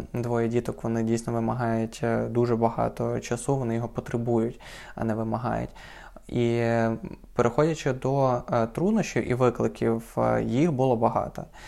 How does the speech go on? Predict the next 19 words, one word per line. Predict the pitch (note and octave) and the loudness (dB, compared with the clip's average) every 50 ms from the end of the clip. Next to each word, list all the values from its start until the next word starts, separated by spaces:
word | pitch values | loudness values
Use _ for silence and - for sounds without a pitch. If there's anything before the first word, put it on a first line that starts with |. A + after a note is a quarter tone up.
| - - - - - - | -18 -18 -18 -20 -14 -4
І | - B2 A#2+ A#2 A#2 A#2 A#2 A#2 A#2 A2+ A2+ A2+ | 0 2 2 4 4 4 4 4 4 4 4 2
я | A2+ A#2 A#2+ C#3+ F3 | 4 4 4 4 4
думаю, | G3 G3+ F3 D3 C3+ B2 A2+ A2+ A2+ C3 | 4 4 4 4 2 0 0 -2 -2 -4
що | - - - A#2 A2+ | -6 -2 0 2 2
<laughs> | A2+ | 2
все | - - - C#3+ D3 | 0 2 4 4 4
ж | C#3+ - - | 4 2 0
таки | A#2+ A2+ A2+ - A#2+ - - - - - | -2 -2 0 0 -2 0 0 -2 -2 -2
з | - - C3+ | 0 2 2
одною | A#2+ - - C3+ A#2+ A#2+ | 2 4 4 4 6 6
дитиною, | A2+ A2+ A2 - - D3 F#3 G3 D3+ A#2+ | 6 4 4 4 2 2 4 2 2 4
нам | A#2 A#2+ B2 A#2+ | 4 4 2 2
тепер | - - A#2 A#2+ - | 0 0 0 0 2
це | - A#2+ | 0 0
невідомо, | A#2 A#2 A2+ A#2 A#2 A2+ D3+ F3 F3+ D#3 B2 B2 - | 0 2 4 2 4 4 2 2 2 2 0 -2 0
але | - A#2+ A#2 A#2 A#2 A2+ | 2 2 4 4 2 0
з | - - | 0 -4
одною | A#2+ A#2+ B2+ C3 D#3+ F3 | -2 0 0 0 0 0
дитиною | E3+ D#3 - - D3+ D3+ D3 C#3 C3+ C3+ C#3+ | 0 -2 0 0 0 0 0 0 -2 -4 -6